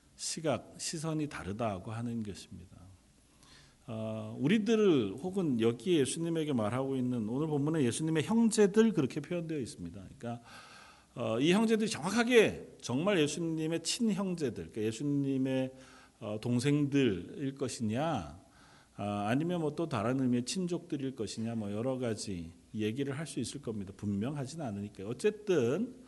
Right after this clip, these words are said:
어, 예수님의 형제로 표현되어진 사람들이 예수님을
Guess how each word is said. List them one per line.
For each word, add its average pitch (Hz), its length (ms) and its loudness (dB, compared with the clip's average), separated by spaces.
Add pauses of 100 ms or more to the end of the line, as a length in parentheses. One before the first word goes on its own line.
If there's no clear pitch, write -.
(720)
어, 120 320 -2
예수님의 170 360 2
형제로 180 500 2
표현되어진 127 640 -2
사람들이 101 840 -8 (100)
예수님을 120 640 -2